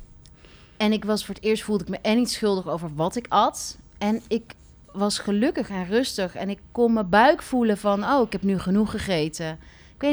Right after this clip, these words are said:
niet, het was zo'n keerpunt om zo'n sereen moment te voelen. Dat had ik eigenlijk nog nooit gevoeld in mijn leven.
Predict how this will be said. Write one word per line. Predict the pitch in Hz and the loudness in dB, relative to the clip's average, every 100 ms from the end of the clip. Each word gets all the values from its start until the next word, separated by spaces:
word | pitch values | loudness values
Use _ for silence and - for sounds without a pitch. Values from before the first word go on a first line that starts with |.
| 254 | 2
niet, | 220 | 0
het | - | -6
was | - 214 | -6 0
zo'n | 269 294 269 - - - | 4 4 2 -4 -20 -6
keerpunt | 262 294 294 240 240 | 0 0 2 0 0
om | - 208 | -2 -2
zo'n | 202 214 | -2 -2
sereen | 202 214 196 220 294 | -2 -4 0 2 4
moment | 247 214 214 262 | 4 2 0 -2
te | 196 | -4
voelen. | - 175 165 160 | -10 -10 -10 -10
Dat | 180 | -8
had | 226 226 | -6 -6
ik | 220 | -4
eigenlijk | 208 214 202 202 | -4 -4 -8 -4
nog | 214 | 0
nooit | 214 208 | 0 -2
gevoeld | 185 - 254 214 | -6 -2 0 0
in | 165 | -2
mijn | 156 | -2
leven. | 147 120 - 101 | -4 -6 -8 -10